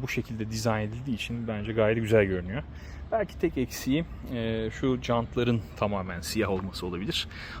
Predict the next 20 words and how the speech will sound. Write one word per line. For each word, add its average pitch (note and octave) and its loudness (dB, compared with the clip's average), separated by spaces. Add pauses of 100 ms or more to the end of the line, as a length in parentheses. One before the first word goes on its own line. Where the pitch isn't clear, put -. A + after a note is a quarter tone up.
Ama F3+ 0
jantlara C#3 2
dikkat D3+ -2
ediyorsanız, D#3 0
e, A2 0
sanırım C#3+ -2
elmas C3+ 2
kesim A#2+ 2
olarak F2+ 0
geçiyor F#2+ -2
bu - -8
jantlar. F#2 0
Yirmi A#2 2
inçlik G#2+ 2
jantlar. F2+ -2 (460)
İçerisi C#3 2 (160)
parlak A#2 8
ve, A2+ 6
e, G#2+ 4
daha B2 6